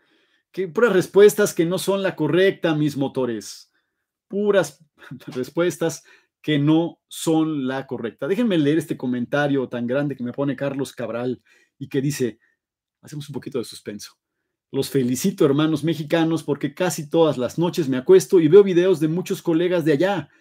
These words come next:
que sí, que por cierto son geniales, y de todas las semanas,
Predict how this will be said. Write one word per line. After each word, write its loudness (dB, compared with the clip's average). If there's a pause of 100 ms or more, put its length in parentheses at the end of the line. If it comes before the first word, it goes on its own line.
(300)
que -2
sí, 6
que 0
por -2
cierto 2
son -4
geniales, -2 (360)
y -10
de -4
todas -2
las -2
semanas, -6